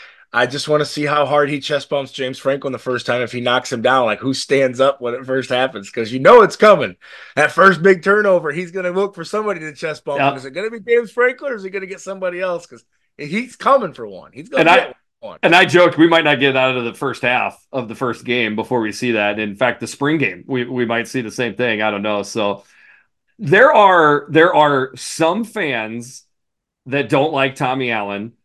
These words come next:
Speaker 2: namely, I, I feel like it's Nebraska fans, Indi-, uh, uh, Maryland fans a little bit. Ma-, like, there's some people that don't like Tommy Allen. I had some Penn State fans D M me,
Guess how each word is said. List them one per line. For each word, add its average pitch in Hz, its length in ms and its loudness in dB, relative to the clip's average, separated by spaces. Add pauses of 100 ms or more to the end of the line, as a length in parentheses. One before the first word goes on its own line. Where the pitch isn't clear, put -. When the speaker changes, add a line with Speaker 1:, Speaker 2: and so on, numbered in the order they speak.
(280)
Speaker 2:
namely, 147 1120 0 (300)
I, 117 60 -14 (120)
I 123 60 -6
feel 143 180 -6
like 123 120 -4
it's 110 160 -10
Nebraska 135 560 -2
fans, 165 720 -4 (680)
Indi-, 139 260 -6
uh, 113 340 0 (220)
uh, 110 240 -4
Maryland 190 340 0
fans 226 440 0
a 185 80 -4
little 175 220 -2
bit. 170 280 0
Ma-, 160 160 -4
like, 143 200 -4
there's 175 200 -4
some 208 240 -4
people 196 280 -4
that 165 100 -4
don't 156 180 -4
like 151 160 -4
Tommy 143 280 -4
Allen. 139 120 -2
I 135 140 0
had 202 180 -2
some 147 140 -8
Penn 147 200 -6
State 143 280 -8
fans 117 260 -10
D 117 160 -6
M 123 120 -4
me, 107 260 -6